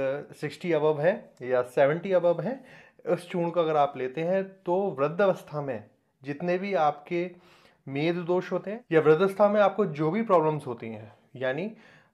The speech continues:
ओल्ड एज में अगर आपके सेल्स रिकवर नहीं हो पा रहे हैं अच्छे से, चाहे आपको डायबिटीज़ हो, चाहे बीपी हो, आपका रिकवरी जल्दी नहीं हो रहा है, उस चीज़ को हेल्प करता है ये रिकवर करने में, जिसका नाम है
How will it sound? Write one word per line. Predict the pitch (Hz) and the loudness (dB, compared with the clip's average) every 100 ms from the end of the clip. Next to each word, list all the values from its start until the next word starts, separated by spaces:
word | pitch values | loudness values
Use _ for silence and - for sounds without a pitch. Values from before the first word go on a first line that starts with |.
| _ _ - | _ _ -4
ओल्ड | 147 190 180 | 2 4 4
एज | 175 151 | 2 -2
में | 170 196 | -6 -6
अगर | 147 135 | -4 2
आपके | 139 139 160 | 2 2 -4
सेल्स | 147 - 165 190 190 - - - | -4 2 4 4 -2 -18 -20 -20
रिकवर | 143 135 143 165 165 | -10 -8 0 4 4
नहीं | 170 | 2
हो | 160 | -2
पा | 156 | 0
रहे | 147 147 | 0 0
हैं | |
अच्छे | 139 156 | -6 -10
से, | 143 160 165 - - _ | -10 -12 -12 -18 -20 _
चाहे | - 135 | 0 2
आपको | 139 139 | 2 2
डायबिटीज़ | 143 127 131 151 185 185 | 2 4 4 0 -4 -4
हो, | 156 180 175 | -4 -4 -4
चाहे | 143 120 | -4 -4
बीपी | 120 147 190 | -6 -12 -8
हो, | 185 175 175 | -6 -4 -2
आपका | 160 127 - | 0 0 -2
रिकवरी | 131 131 143 135 | -8 -6 -8 -8
जल्दी | 139 127 127 | -6 -8 -8
नहीं | 127 131 175 | -10 -8 -6
हो | 185 170 | -4 -2
रहा | 160 160 | -2 -2
है, | 160 170 175 - - _ | 0 -2 -4 -10 -20 _
उस | 165 185 185 | -6 -6 -6
चीज़ | 196 190 - | -6 -6 -8
को | - 160 170 175 _ _ - - | -8 -6 -8 -12 _ _ -10 2
हेल्प | 165 175 | 2 2
करता | 175 151 160 | 0 0 -2
है | 143 151 | -2 -6
ये | 151 151 | -6 -8
रिकवर | 131 123 120 | -8 -6 -8
करने | 120 117 120 131 | -6 -12 -12 -18
में, | 131 _ _ - - | -20 _ _ -20 -12
जिसका | 139 - 147 | -12 -6 -4
नाम | 135 139 165 | 0 0 0
है | 143 170 180 - | -2 -4 -4 -8